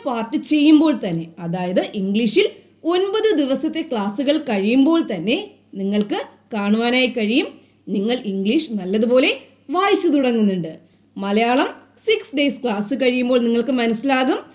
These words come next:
മലയാളവും നിങ്ങൾക്ക് നല്ലതുപോലെ വായിക്കുവാൻ കഴിയുന്നുണ്ട്. ഞാൻ നിങ്ങൾക്ക് നൂറ് ശതമാനവും ഉറപ്പ് നൽകുകയാണ്, ഈ കോഴ്സ് നിങ്ങൾ അല്ലെങ്കിൽ നിങ്ങളുടെ കുട്ടികൾ അറ്റൻഡ് ചെയ്തു കഴിഞ്ഞാൽ ഉറപ്പായും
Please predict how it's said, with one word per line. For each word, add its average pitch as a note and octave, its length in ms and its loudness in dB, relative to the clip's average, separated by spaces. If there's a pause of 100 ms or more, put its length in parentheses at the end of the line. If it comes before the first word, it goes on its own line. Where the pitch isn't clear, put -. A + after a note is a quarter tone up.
(200)
മലയാളവും G#3+ 640 2 (160)
നിങ്ങൾക്ക് G3+ 340 -2
നല്ലതുപോലെ A#3 640 2
വായിക്കുവാൻ G#3+ 560 -2
കഴിയുന്നുണ്ട്. A#3 840 0 (440)
ഞാൻ E4+ 380 4
നിങ്ങൾക്ക് A3+ 420 2 (400)
നൂറ് G#4+ 480 4 (120)
ശതമാനവും D4+ 840 4 (220)
ഉറപ്പ് C4 340 -2 (100)
നൽകുകയാണ്, G#3 640 2 (480)
ഈ G4+ 100 8 (280)
കോഴ്സ് C#4 420 2
നിങ്ങൾ D#4+ 360 4 (140)
അല്ലെങ്കിൽ F#3+ 480 -2
നിങ്ങളുടെ G#3 360 2
കുട്ടികൾ D4 460 -2 (100)
അറ്റൻഡ് E4+ 440 0
ചെയ്തു C4 360 0
കഴിഞ്ഞാൽ F3+ 640 -2 (760)
ഉറപ്പായും C4+ 760 0